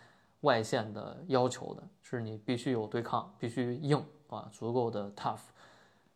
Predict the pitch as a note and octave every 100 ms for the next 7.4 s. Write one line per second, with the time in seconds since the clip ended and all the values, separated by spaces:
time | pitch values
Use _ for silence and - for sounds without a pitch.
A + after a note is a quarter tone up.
0 | _ _ _ _ _ - D#3 D3+ D3+ D3
1 | B2+ - - - _ _ _ _ - _
2 | D3 C3+ C3 G#3+ G#3 C#4+ A3 A3 A3 A2
3 | G#2 - C#3+ A#2+ A2+ A2 A2+ B2 C#3+ C3
4 | A#2 A#2 G#2+ B2+ D3 B2+ B2 C3 A2+ A2
5 | C3 D#3 - A#2 - D3 C3+ D3 A#2 A#2
6 | D3 C#3+ C#3+ C3+ - A2+ A#2+ - A#2 -
7 | - G#2+ -